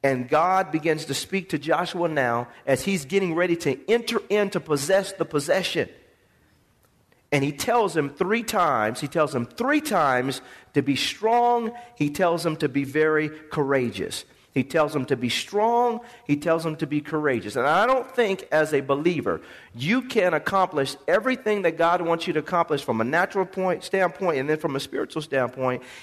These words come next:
if you're not willing to be strong and if you're not willing to be courageous.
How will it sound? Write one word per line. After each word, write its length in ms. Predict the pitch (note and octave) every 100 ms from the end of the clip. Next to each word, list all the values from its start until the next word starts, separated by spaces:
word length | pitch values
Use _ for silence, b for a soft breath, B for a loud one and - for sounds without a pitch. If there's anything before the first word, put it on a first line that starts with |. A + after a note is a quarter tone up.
| B -
if 220 | C#3+ C3
you're 280 | D3+ A3+ A3
not 280 | G#3 F#3
willing 260 | F3+ E3+ D#3+
to 80 | C3
be 140 | A#2+
strong 680 | - - G3 G#3+ A3 A3 G#3 B B B
and 140 | C3+ C3+
if 140 | C3
you're 160 | D#3+ E3+
not 180 | D#3
willing 240 | C#3+ C#3+ C3
to 80 | A#2+
be 180 | A#2+
courageous. 920 | B2 - G#2+ G#2+ G#2 - E2 - -